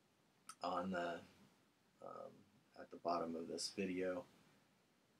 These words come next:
And in connection with these reflections on the history of medicine, there are a couple of books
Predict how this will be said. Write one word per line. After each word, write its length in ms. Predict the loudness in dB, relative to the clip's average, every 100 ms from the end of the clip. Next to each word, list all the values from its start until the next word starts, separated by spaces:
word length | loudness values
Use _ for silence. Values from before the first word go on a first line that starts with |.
| _ -20 -20 -20 -20 -20 -6 4
And 400 | 8 10 10 8
in 120 | 6 8
connection 520 | 10 12 10 10 10
with 200 | 10 8
these 760 | 8 10 10 8 6 4 4 2
reflections 760 | 4 10 10 10 6 4 6
on 120 | 6 6
the 80 |
history 360 | 4 4 6 6
of 60 | 6
medicine, 640 | 6 6 6 4 2 -2 -8 -20 -20 -20 -20 2
there 120 | 8
are 40 | 10
a 60 |
couple 300 | 10 8 10
of 160 | 10 10
books 640 | 8 8 6 4 4 2